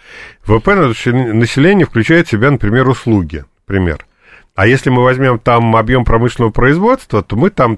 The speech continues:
пятая, там, или четвёртая экономика мира, ну вот в физическом измерении, причём с большим запасом.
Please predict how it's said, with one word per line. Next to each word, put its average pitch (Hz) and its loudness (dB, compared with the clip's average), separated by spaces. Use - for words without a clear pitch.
пятая, 139 0
там, 95 -2
или 95 0
четвёртая 139 -2
экономика 104 0
мира, 139 2
ну 113 0
вот - -2
в - -20
физическом 123 -2
измерении, 92 0
причём 165 0
с - -10
большим 120 -2
запасом. 107 -2